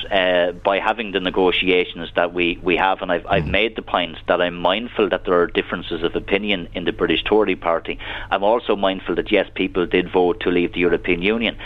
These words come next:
Speaker 1: but Britain can leave the European Union and still have a robust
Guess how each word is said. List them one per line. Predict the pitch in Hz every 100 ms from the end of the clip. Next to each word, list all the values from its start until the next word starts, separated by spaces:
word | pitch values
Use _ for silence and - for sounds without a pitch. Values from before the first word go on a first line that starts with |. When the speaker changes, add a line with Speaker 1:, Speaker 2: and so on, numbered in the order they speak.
| - - -
Speaker 1:
but | 107 -
Britain | 139 151
can | 117 - 117 113
leave | 104 101
the | 92
European | 92 95 87 - 87
Union | 87 92 92 85 82
and | 90 -
still | - 104 90
have | 95 95 90 - -
a |
robust | 90 90 110 95 87 -